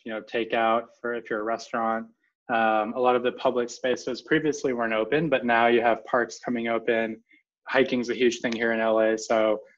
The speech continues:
I think this past weekend, uh, all the trails started opening up again. And the craziest thing, though, is if you take the beach away from people in L A,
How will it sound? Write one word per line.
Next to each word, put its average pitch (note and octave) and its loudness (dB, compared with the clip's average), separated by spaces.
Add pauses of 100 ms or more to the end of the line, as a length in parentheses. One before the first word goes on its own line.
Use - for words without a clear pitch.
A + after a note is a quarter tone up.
(140)
I B2 -4
think A#2+ -2
this A#2 -2
past - 0
weekend, A#2+ 0
uh, A2 -4 (180)
all A#2 2
the A2 2
trails A2+ 0
started A2+ 0
opening A2 -2
up A2 -4
again. B2+ 2 (380)
And B2 0
the A2+ 0
craziest D3+ 4
thing, A#2 0
though, A2+ 4
is A2+ -2
if - -16
you - -4
take D3 2
the B2+ 4
beach B2+ 2
away A2+ 6
from A#2 -4
people A#2+ 0
in A2+ 0
L A2 0
A, A2+ 2